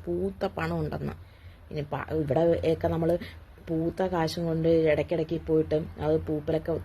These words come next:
തുടച്ച് തേ-, തൂത്തിട്ട്, ഏ, മറ്റേ വെയിലത്തിട്ട് വെക്കുകയാണല്ലോ, ആ, ഒന്ന്, ഉം, ആ പൂപ്പലൊക്കെ മാറ്റിയിട്ട് ആ മണം പോവാനായിട്ടേ. അപ്പോൾ അങ്ങനെയാണ് നമ്മൾ കാശ്, അതുകൊണ്ട് അങ്ങനെ അട്ടിയടിക്ക് വെച്ചേക്കുന്ന കാരണം,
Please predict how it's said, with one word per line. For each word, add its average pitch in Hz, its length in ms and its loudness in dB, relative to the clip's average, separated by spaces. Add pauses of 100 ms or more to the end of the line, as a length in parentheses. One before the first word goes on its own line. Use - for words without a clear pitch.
തുടച്ച് 147 260 2
തേ-, 147 280 2 (400)
തൂത്തിട്ട്, 147 500 -4 (300)
ഏ, 143 100 0
മറ്റേ 143 220 0
വെയിലത്തിട്ട് 151 640 0
വെക്കുകയാണല്ലോ, 139 840 -2 (140)
ആ, 143 60 -4
ഒന്ന്, 139 380 -2
ഉം, 139 580 -2
ആ 135 80 -4
പൂപ്പലൊക്കെ 143 500 -2
മാറ്റിയിട്ട് 139 380 -4
ആ - 20 -4
മണം 139 380 -4
പോവാനായിട്ടേ. 139 600 -2 (460)
അപ്പോൾ 147 120 -4
അങ്ങനെയാണ് 151 460 0
നമ്മൾ 147 240 0
കാശ്, 143 360 -4 (100)
അതുകൊണ്ട് 156 380 0
അങ്ങനെ 165 340 -4
അട്ടിയടിക്ക് 170 480 -2
വെച്ചേക്കുന്ന 160 480 0
കാരണം, 151 340 -2